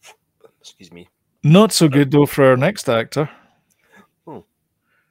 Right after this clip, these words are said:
Speaker 1: Oh.
Speaker 2: Alec Baldwin is gonna be charged with involuntary manslaughter over the Rush shooting, along with, um,
Speaker 1: Mm-hmm.
Speaker 2: the,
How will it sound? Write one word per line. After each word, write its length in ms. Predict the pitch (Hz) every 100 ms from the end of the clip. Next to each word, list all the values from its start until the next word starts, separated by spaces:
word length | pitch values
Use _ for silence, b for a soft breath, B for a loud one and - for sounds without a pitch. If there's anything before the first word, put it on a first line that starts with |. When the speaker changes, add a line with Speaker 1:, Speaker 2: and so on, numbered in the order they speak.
| _
Speaker 1:
Oh. 220 | 104 104
Speaker 2:
Alec 260 | 151 151 131
Baldwin 420 | 139 147 156 147
is 120 | 131
gonna 140 | 127 127
be 100 | 120
charged 460 | - 143 139 135
with 180 | 127 117
involuntary 580 | 123 120 127 131 123 120
manslaughter 680 | 120 131 - 123 120 - 139
over 140 | 117
the 100 | 117
Rush 200 | 117 120
shooting, 300 | - 139 123
along 240 | 113 117 117
with, 220 | 107 -
um, 60 | 113
Speaker 1:
Mm-hmm. 300 | 110 95 98
Speaker 2:
the, 240 | 110 113